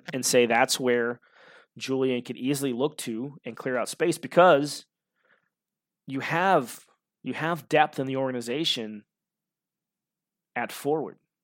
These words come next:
right? We saw it. Alex Volkov stepped in. S-, game six of the Stanley Cup final. They believe he's an N H L player. You have a Mitchell Stevens who showed a lot of what he could do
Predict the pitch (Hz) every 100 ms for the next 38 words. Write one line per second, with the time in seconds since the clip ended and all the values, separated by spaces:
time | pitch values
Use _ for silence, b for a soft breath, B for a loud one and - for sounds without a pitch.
0 | _ _ _ _ _ _ _ _ - -
1 | 131 135 _ b b b b _ - 123
2 | - 165 131 - - 110 110 - 135 -
3 | 127 110 - 127 117 147 175 123 101 _
4 | _ _ _ _ _ _ _ - - -
5 | - 131 - 147 135 131 123 131 123 120
6 | 117 - 120 117 107 - B B B B
7 | 131 131 131 127 139 123 120 120 117 120
8 | 107 113 107 104 - b b b b b
9 | b b 120 127 139 147 147 139 - 147
10 | 143 127 110 - 120 - 135 131 123 117
11 | 123 131 127 117 135 131 120 - 120 120
12 | 117